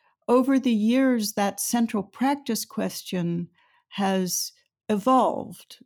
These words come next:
For a very long time, it was a question that I actually ended up writing about in a special section for Tricycle,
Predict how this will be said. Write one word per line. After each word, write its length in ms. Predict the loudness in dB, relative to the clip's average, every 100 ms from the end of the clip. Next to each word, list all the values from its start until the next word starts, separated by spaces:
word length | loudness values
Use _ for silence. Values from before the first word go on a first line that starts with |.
| _
For 300 | -4 0 2
a 80 | 2
very 460 | 2 2 4 4
long 380 | 4 2 2 0
time, 600 | 0 0 2 2 -2 -4
it 220 | -2 -4
was 220 | -2 -4 -4
a 60 |
question 460 | -4 -2 -2 0 0
that 120 | 0
I 100 | 0
actually 480 | 2 0 0 -2 0
ended 240 | 0 -2
up 160 | -4 -2
writing 380 | -2 0 0 0
about 420 | 0 0 -2 -4 _ -20 -20 _
in 180 | -2 0
a 40 | 0
special 480 | -2 -2 -2 -2
section 720 | -6 -2 -4 -4 -6 -4 -4 -6
for 240 | -8 -10
Tricycle, 800 | -4 0 0 0 -6 -6 -8 -10